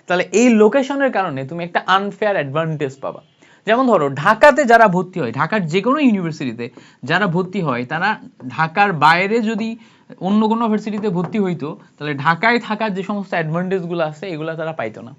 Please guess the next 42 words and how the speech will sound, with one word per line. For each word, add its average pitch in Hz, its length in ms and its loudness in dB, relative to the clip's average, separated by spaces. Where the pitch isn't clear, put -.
এখন 156 160 -6
বলবা, 175 200 0
"ভাই, 170 140 -2
ঢাকায় 156 280 -4
থাকার 180 200 -2
অ্যাডভান্টেজ 160 480 -8
কি?" - 160 -18
ঢাকায় 196 260 6
থাকার 240 200 4
অ্যাডভান্টেজ 202 460 -2
হচ্ছে 208 220 -8
তুমি 202 200 -10
ঢাকায় 160 380 2
থাকলে 170 440 0
পড়াশোনার 220 520 2
পাশাপাশি 170 580 -6
বাংলাদেশের 175 500 -6
সবগুলা 196 680 4
টপ 220 240 6
নচ 226 200 -2
প্রতিষ্ঠানের 214 500 -6
সাথে 208 180 -8
কানেক্ট 175 380 -10
হইতে 135 160 -6
পারবা। 101 300 -8
স্কিল 240 320 0
বেস 233 220 8
কোনো 208 240 -6
ফিল্ডে 208 300 -2
তুমি 202 160 -6
যদি 196 120 -2
আগাইতে 170 380 -6
চাও, 175 160 -8
সেটা 170 240 -4
করতে 147 260 -4
পারবা। 104 300 -6
ঢাকায় 185 340 4
তুমি 226 200 0
বিভিন্ন 208 280 -2
টাইপের 208 260 -4
ইন্টার্ন 185 520 -4
বা 175 300 4